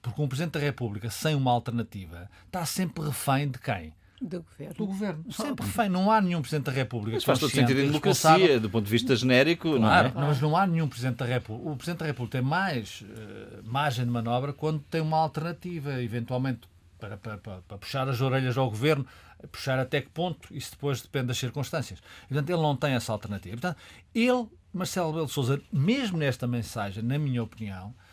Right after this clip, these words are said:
Speaker 1: eh, não sendo, sendo uma mensagem de caráter político, e tem, obviamente tem política lá dentro, mas o que ele teme é de facto uma crise política. E não é claro para o Presidente da República, eh,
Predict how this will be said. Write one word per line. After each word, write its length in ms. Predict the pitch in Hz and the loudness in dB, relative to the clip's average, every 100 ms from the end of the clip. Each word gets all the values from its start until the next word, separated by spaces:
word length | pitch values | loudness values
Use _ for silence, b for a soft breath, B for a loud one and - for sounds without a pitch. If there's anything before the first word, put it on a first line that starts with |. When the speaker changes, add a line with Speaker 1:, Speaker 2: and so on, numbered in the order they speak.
| b b | b b
Speaker 1:
eh, 400 | 214 139 120 117 117 | -10 -4 -4 -2 -4
não 160 | 120 | -4
sendo, 300 | 101 113 104 - | -6 -8 -8 -12
sendo 200 | - 117 | -12 -10
uma 100 | 101 | -8
mensagem 420 | 98 95 104 95 | -8 -8 -10 -10
de 80 | 90 | -12
caráter 320 | 101 90 82 | -12 -14 -14
político, 460 | - 87 151 185 131 | -16 -8 -8 -8 -10
e 20 | |
tem, 280 | 104 139 131 | -6 -4 -4
obviamente 360 | 104 92 113 104 | -6 -6 -6 -4
tem 140 | 123 | -6
política 440 | - 120 190 - | -6 -6 -6 -6
lá 140 | 101 95 | -8 -8
dentro, 480 | 87 90 92 113 123 B B - | -10 -12 -12 -14 -14 B B -8
mas 200 | 165 151 | -6 -4
o 80 | |
que 160 | 143 - | -6 -6
ele 100 | 165 | -6
teme 340 | - 170 165 | -4 -4 -2
é 40 | 165 | -4
de 80 | - | -6
facto 320 | 175 170 - | -8 -8 -8
uma 120 | 151 | -10
crise 240 | 143 151 - | -8 -10 -10
política. 480 | 147 131 123 113 123 B B B _ | -10 -8 -8 -12 -16 B B B _
E 180 | 226 262 | -2 2
não 280 | 247 196 180 | 4 4 4
é 100 | 202 | 2
claro 640 | - 139 147 139 151 180 - _ - - - - - - _ _ _ _ - _ | 2 2 2 2 -2 -8 -18 _ -20 -20 -20 -20 -20 -20 _ _ _ _ -20 _
para 160 | 139 123 | -2 0
o 40 | |
Presidente 240 | - 117 | -2 -4
da 60 | 104 | -4
República, 580 | 98 98 139 190 139 - _ _ | -6 -6 -6 -8 -12 -16 _ _
eh, 720 | 123 113 107 107 104 101 98 | -6 -4 -4 -6 -6 -8 -10